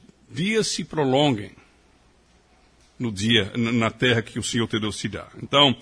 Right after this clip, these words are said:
quer dizer, não honrando o pai, não reconhecendo sua liderança, não seguindo, eh, seu pai como guia e líder,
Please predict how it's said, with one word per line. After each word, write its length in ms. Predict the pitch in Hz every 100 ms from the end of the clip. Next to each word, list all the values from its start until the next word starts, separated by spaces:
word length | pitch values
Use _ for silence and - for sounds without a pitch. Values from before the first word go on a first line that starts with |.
| - -
quer 120 | 175
dizer, 420 | 131 123 135 123 - - _ _ _ _ _ -
não 300 | 147 175 226 170
honrando 360 | 135 139 127
o 60 | 104
pai, 460 | - 110 104 131
não 260 | 147 143 214
reconhecendo 640 | 180 190 185 156 - 185
sua 180 | 175 143
liderança, 680 | 123 107 101 95 - - 185 156 - _ _ _ _ _ _ _
não 220 | 131 165
seguindo, 920 | 208 - 208 135 156 277 285 240 113 92 - _ _ _ _ _ _ _ -
eh, 220 | 110 107
seu 220 | - 127
pai 280 | - 110 113
como 260 | - 117 104
guia 380 | 95 107 123 -
e 140 | 117
líder, 420 | 104 104 110 -